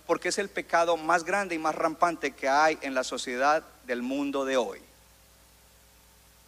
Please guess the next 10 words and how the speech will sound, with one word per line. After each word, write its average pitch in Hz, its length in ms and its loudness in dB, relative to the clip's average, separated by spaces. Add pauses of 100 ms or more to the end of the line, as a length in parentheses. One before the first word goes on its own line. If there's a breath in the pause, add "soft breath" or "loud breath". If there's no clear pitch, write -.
(2500)
Y 202 80 6
en 185 100 4
la 180 80 8
iglesia 190 420 6
nosotros 170 420 -2
necesitamos 165 680 -2
derrotar 151 580 4
el 147 120 -2
pecado 131 400 0
sexual. - 400 -14